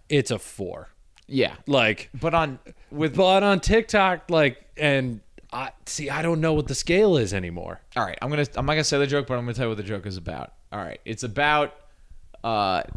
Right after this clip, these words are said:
Speaker 2: it, it's kind of a nine eleven reference.
Speaker 1: It's a very tame nine eleven
Speaker 2: Nine eleven reference.
Speaker 1: reference.
Speaker 2: But you know what? I th-, I wonder if covid will make nine eleven a little bit less intense in terms of people getting offended, because to be honest, more people are dying of covid, or were at least every day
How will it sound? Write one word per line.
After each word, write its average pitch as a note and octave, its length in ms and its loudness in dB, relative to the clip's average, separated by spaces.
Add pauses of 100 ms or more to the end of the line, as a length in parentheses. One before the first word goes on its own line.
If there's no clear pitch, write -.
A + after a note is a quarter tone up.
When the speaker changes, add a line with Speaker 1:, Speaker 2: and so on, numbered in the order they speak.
Speaker 2:
it, - 200 -10
it's B2+ 220 -2
kind F#3+ 300 2
of F#3+ 80 0
a F#3+ 60 2
nine E3 260 4
eleven C3 400 2
reference. A2 420 0
Speaker 1:
It's - 280 4
a - 60 -4
very A3+ 440 4
tame F3+ 540 2
nine D3+ 240 4
eleven C3 240 6
Speaker 2:
Nine - 80 6
eleven D3 280 4
reference. A#2+ 560 2
Speaker 1:
reference. F#2 520 -10
Speaker 2:
But F#3 100 0
you C4 120 2
know E4+ 100 2
what? F#4+ 240 2
I G3+ 100 4
th-, - 200 -10
I F#3+ 100 4
wonder C4+ 380 2
if D#3 140 -4
covid C#3+ 600 2
will A#2 140 2
make A2+ 480 0
nine A2+ 440 0
eleven G#2+ 600 2
a - 80 -4
little G#2 340 -2
bit G2+ 240 -2
less G2+ 380 -4
intense A2 580 -6
in G#2+ 80 -8
terms G#2 240 -6
of F#2 60 -8
people A#2 220 -2
getting G2+ 200 -2
offended, B2 600 -2
because C3 320 0
to C3+ 100 -2
be C3 180 0
honest, A#3+ 420 2
more D#3 260 0
people G#3+ 320 -2
are D3+ 120 4
dying C3 560 2
of A2 140 -4
covid, A#2 560 2
or G#2+ 160 2
were G#2 340 4
at B2+ 100 2
least B2 260 -2
every G#2 260 -2
day A2+ 500 4